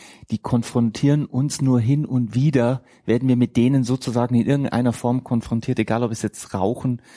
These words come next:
oder lau-, nicht Sport machen oder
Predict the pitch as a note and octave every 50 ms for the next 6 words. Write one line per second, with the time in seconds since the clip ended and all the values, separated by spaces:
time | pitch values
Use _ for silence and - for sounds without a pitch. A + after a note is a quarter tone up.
0 | - - - - - - _ - - A2 A2 G#2+ G2+ F#2 - - - - A2+ A#2+
1 | A#2+ A2+ - - - - - F#2+ G#2+ C3 - - B2 A#2 A#2 - - B2+ B2 B2
2 | B2 A2+ - A2+ A2 A2 A2 G#2